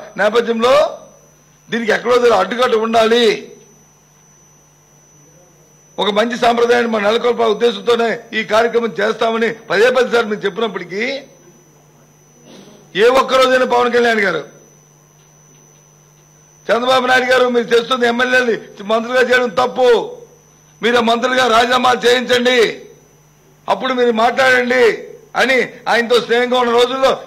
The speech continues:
ఏ ఒక్క రోజున చెప్పారండి ఆయన? చెప్పకుండా ఏ, ఏ మాట్లాడడానికి ఆయనకి ఎక్కడుందండి హక్కు? ఎప్పుడైనా ఆయన చెప్పుండి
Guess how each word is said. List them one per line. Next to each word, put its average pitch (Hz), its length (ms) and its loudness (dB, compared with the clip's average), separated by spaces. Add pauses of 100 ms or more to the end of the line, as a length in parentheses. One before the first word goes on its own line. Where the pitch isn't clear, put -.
ఏ 208 80 2
ఒక్క 262 280 2
రోజున 269 240 0
చెప్పారండి 262 460 0
ఆయన? 269 280 -2 (600)
చెప్పకుండా 262 520 0 (160)
ఏ, 220 360 4
ఏ 190 40 -4
మాట్లాడడానికి 240 600 -2
ఆయనకి 214 420 -4
ఎక్కడుందండి 262 440 -2
హక్కు? 415 380 -4 (2750)
ఎప్పుడైనా 277 340 -2
ఆయన 226 120 0
చెప్పుండి 240 720 -6